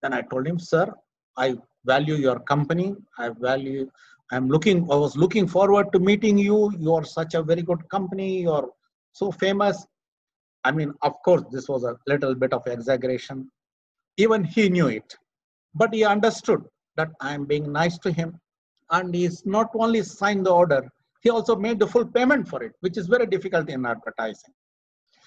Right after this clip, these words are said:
So sometimes you have to do this extra mile, but it was all finished in three minutes. Fatafat.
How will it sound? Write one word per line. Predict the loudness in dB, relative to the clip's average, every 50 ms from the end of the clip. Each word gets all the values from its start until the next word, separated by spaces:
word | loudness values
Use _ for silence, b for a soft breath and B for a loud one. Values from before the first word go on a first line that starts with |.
| b b _
So | 2 4 4 4 4 2 -4 _ _
sometimes | -4 -2 0 0 0 2 2 2 2 0 -2 -4 -2
you | 0 0
have | 0 0 0
to | -2 -2
do | 0 2 2 2 2
this | 2 0 -4 -8 -10 _ -14
extra | -14 -14 -6 -4 -2 -2 0
mile, | -2 -2 -4 -4 -4 -4 -4
but | 0 0 0 0 0
it | 0 2
was | 2 2 0 0 2
all | 2 4 4 2 0
finished | -4 -4 -4 -2 -4 -4 -4
in | -4 -4 -2
three | 0 0 0 2
minutes. | 0 -2 -4 -4 -8 -12 -18 -20 _ _ _ _ _ -2
Fatafat. | 2 2 2 2 0 -4 -8